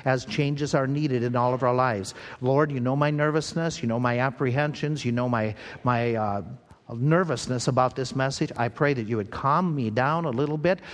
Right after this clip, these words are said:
so that I don't talk even faster. In Jesus' name,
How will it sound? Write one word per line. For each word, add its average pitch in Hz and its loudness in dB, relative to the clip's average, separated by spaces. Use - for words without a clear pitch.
so 135 2
that 127 2
I 120 2
don't 139 0
talk 147 0
even 143 0
faster. 120 -2
In 135 0
Jesus' 151 2
name, 123 0